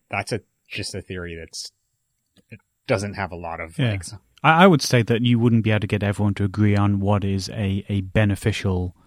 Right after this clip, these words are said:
Speaker 2: um, act. Like, one, one person's act of, "Well, I'm gonna give you vegetables to help you grow big and strong," is another person's, um, uh, uh, punishment. Like, "Oh, you're gonna give me vegetables? I hate vegetables."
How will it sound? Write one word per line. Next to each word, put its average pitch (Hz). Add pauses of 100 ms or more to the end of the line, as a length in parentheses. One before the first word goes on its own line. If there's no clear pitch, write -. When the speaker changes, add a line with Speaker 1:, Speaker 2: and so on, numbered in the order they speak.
(240)
Speaker 2:
um, 92
act. - (560)
Like, 104 (100)
one, 127
one 139
person's 120
act 110
of, 101
"Well, 110
I'm 98
gonna 104
give 98
you 95
vegetables 98
to 107
help 104
you 98
grow 95
big 98
and 92
strong," 95 (280)
is 104
another 107
person's, 101 (340)
um, 92 (560)
uh, 87 (100)
uh, 87 (100)
punishment. 156
Like, 113
"Oh, 135
you're 123
gonna 120
give 110
me 101
vegetables? 104
I 85
hate 131
vegetables." -